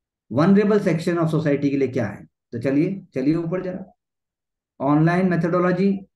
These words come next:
एजुकेशन, क्लासरूम, लोकल एडमिनिस्ट्रेशन, दीक्षा पोर्टल, टेलीमेडिसिन। Ethical issue बताने हैं हमें। आपने जो पहला chart बनाया है, वो एथिकल इशू नहीं बता रहा, वो एड-, वो ethical issues को direct लेके आना है, ना कि online methodology। मतलब, आप उसके ethical issues को लेके आइए।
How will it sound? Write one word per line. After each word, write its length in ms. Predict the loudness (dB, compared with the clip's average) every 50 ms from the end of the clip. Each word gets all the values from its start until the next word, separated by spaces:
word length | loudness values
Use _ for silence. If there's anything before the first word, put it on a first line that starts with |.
| _ -6
एजुकेशन, 580 | -6 -4 -2 -2 0 2 2 2 0 0 -2 -2
क्लासरूम, 500 | -2 0 0 -2 -2 -2 -2 -2 0 0
लोकल 240 | 0 0 0 0 0
एडमिनिस्ट्रेशन, 720 | 2 2 2 0 0 0 0 0 0 -2 -4 -6 -8 -10 -16 _ _ _ _ _ _ _ _ _ _ _ _ _ _ _ -6
दीक्षा 400 | -2 0 0 0 0 -2 -2 -2
पोर्टल, 640 | 0 2 2 2 4 4 2 2 0 -2 -2 -6 -6
टेलीमेडिसिन। 800 | -4 -2 0 2 2 4 4 4 4 2 0 -2 -4 -6 -6 -10 -18 _ _ _ _ _ _ _ _ _ _ _ _ _ _ _ _ _ _ _ _ _ _ _ _ _ _ _ _ _ _ _ _ _ -6 -4
Ethical 360 | -2 0 0 0 0 2 2
issue 180 | 2 2 2
बताने 360 | 2 0 0 -2 0 0 2 2
हैं 100 | 2 2
हमें। 240 | 0 -2 -4 -8 -12 -8
आपने 440 | -4 -4 -4 -4 -2 -2 -2 0 0
जो 80 | 0
पहला 220 | 2 2 2 2 2
chart 260 | 2 0 0 0 2
बनाया 220 | 2 2 2 2
है, 80 | 2 2
वो 100 | 0 0
एथिकल 280 | 0 0 0 0 0 0
इशू 140 | 0 0
नहीं 120 | 0 0 0
बता 220 | -2 -2 -4 -4
रहा, 100 | -4 -2
वो 260 | -2 -4 -4 -6 -10 _ _ _ _ _ _ _ _ _ _ _ _ -8
एड-, 320 | -4 -4 -4 -4 -6 -10 -8
वो 300 | -4 0 0 2 2 2
ethical 380 | 0 -2 0 0 0 2 2 2
issues 340 | 2 0 0 0 0 0 2
को 80 | 0
direct 300 | 2 2 2 0 0 0
लेके 200 | 0 0 0 0
आना 200 | 0 0 2 2
है, 60 | 2 2
ना 200 | 2 2 2 0
कि 80 | 2
online 360 | 2 2 2 2 2 2 2
methodology। 560 | 0 0 0 0 -2 0 0 0 -2 -2 -2 -2
मतलब, 280 | -2 -2 -4 -2 -2
आप 160 | 0 0 -2
उसके 180 | -2 -2 -2 -2
ethical 280 | -2 0 0 0 0 0
issues 240 | 2 2 0 0
को 60 | 0 2
लेके 240 | 0 2 2 0
आइए। 380 | 0 0 0 0 -2 -4 -6 -8